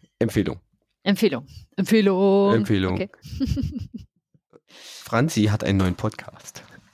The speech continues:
Speaker 2: Oh ja.
Speaker 1: Und jetzt kommst du.
Speaker 2: Da, da, da, da. Ich kann ihn euch ja nur empfehlen. Er ist tatsächlich heute, also heute ist Mittwoch,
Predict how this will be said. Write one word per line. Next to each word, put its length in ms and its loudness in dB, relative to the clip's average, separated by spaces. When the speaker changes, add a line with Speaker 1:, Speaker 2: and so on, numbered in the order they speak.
Speaker 2:
Oh 140 2
ja. 160 -2
Speaker 1:
Und 160 2
jetzt 160 0
kommst 260 -4
du. 180 -2
Speaker 2:
Da, 180 2
da, 140 4
da, 240 2
da. 520 0
Ich 280 -2
kann 200 0
ihn 140 -4
euch 240 -2
ja 120 -4
nur 180 -6
empfehlen. 720 -8
Er 240 2
ist 340 0
tatsächlich 500 -2
heute, 360 2
also 360 -4
heute 280 -4
ist 260 -10
Mittwoch, 400 -4